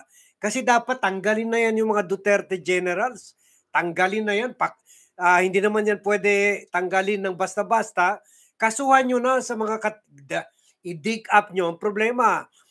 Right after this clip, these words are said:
ah, pina-floating lang yung one thousand generals and colonels na,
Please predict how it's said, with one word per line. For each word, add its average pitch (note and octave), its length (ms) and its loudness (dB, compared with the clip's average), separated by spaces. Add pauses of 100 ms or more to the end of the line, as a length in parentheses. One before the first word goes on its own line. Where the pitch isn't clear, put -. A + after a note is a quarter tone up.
(220)
ah, F3 240 2
pina-floating G3+ 800 0
lang G3+ 160 2
yung G3 160 2
one F#3+ 100 -4
thousand F#3+ 460 0
generals F#3+ 560 -2
and F3 160 -12
colonels F#3 640 -4
na, E3 480 -2